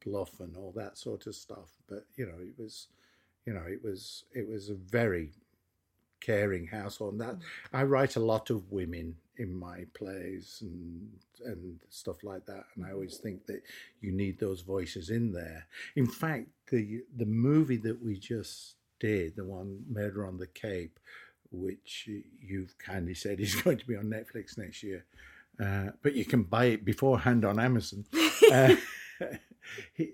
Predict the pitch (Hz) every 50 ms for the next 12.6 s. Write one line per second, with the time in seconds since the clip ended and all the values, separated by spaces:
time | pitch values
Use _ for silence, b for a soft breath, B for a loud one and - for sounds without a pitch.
0 | - - - - - - 156 147 135 131 139 - - - - 202 156 139 143 -
1 | - - 480 494 - - 508 - - - _ _ _ - 160 143 143 151 131 113
2 | 117 131 135 139 147 147 143 131 120 120 135 139 135 - 139 127 110 104 113 117
3 | 117 117 120 113 - - - - 117 113 117 - 117 107 104 - - 117 104 110
4 | 113 117 113 110 113 113 104 101 104 107 107 110 110 107 110 107 - B B B
5 | B B B B - - 107 98 90 87 120 117 - - 113 107 107 95 - -
6 | - - - - - 120 101 101 92 B B B B B B B 98 101 95 87
7 | - - 127 110 104 107 107 101 - - 104 87 98 101 104 95 87 95 101 104
8 | 101 - 107 101 95 98 95 92 - - - 113 98 - - - 110 101 101 101
9 | 101 98 98 92 B B B B B B - 110 101 98 104 107 101 - 107 104
10 | 101 95 - - 107 101 101 98 95 92 92 101 95 85 90 98 92 90 90 90
11 | 92 - - - - 117 95 85 90 92 95 90 - - 110 101 95 90 - -
12 | - 104 - - 120 101 95 92 92 92 90